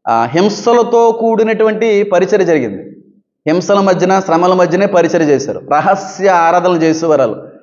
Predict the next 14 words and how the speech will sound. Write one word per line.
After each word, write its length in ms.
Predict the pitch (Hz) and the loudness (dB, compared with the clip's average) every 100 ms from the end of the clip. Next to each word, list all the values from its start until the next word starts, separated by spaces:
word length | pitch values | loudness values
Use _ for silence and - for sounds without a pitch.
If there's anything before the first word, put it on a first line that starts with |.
| _ 143 | _ -2
రహస్యంగా 600 | 156 196 196 190 202 202 | 0 0 -2 -2 0 2
కూడుకునేవారు. 760 | 202 165 156 143 120 - - - - | 2 0 2 2 0 -2 -12 -10 0
ఈ 100 | 156 | 2
అంత్య 260 | 156 160 196 | 2 0 0
దినాల్లో 440 | 190 202 202 196 | 2 2 2 2
కూడా 320 | 175 170 156 143 - - - _ | 2 2 2 0 -8 -18 -20 _
క్రైస్తవ్యం 680 | 156 170 190 208 196 202 190 | -2 0 0 -2 0 0 2
అనేది 480 | 180 175 165 160 156 | 2 2 2 2 2
బహిరంగ 600 | 156 196 202 196 175 131 - - - _ _ _ _ _ 143 | 2 2 2 4 2 0 -6 -16 -20 _ _ _ _ _ 0
ఆరాధన 400 | 165 190 196 180 | 2 2 0 -2
చేసుకునే 280 | 180 - 190 | -4 -4 -2
అవకాశం 440 | 165 165 185 180 | 0 2 0 0
ఉండదు. 140 | 143 113 | -2 0
రహస్య 760 | 147 165 202 - 214 202 190 | 0 0 -2 -2 0 2 2